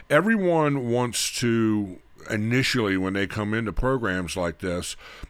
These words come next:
um, and this goes for everybody. I'm not just talking about chemical guys. I'm talking about people who are just struggling with dysfunctional, you know, chaotic behavior in their life, compulsive behavior in their life,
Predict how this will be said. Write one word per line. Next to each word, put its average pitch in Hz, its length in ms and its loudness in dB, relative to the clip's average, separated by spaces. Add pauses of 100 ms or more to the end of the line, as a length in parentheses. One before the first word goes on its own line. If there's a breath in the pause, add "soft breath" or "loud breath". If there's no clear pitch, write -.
(120)
um, 87 440 -4
and 117 140 0
this 143 120 2
goes 170 260 2
for 151 140 0
everybody. 95 440 0
I'm 95 120 -2
not 113 140 -2
just 110 220 -4
talking 123 240 -2
about 120 200 -2
chemical 117 360 -4
guys. 110 420 0
I'm 110 100 -4
talking 110 280 -2
about 101 200 -4
people 101 260 -2
who 98 120 0
are 92 60 0
just 92 200 -2
struggling 98 480 -2
with 87 120 -6
dysfunctional, 98 840 -4 (540 loud breath)
you 107 120 -4
know, 92 180 -2
chaotic 101 640 -2
behavior 98 520 -2
in 95 80 -2
their 92 160 0
life, 92 400 0
compulsive 90 580 -4
behavior 90 480 -4
in 87 60 -6
their 85 160 -6
life, 85 400 -4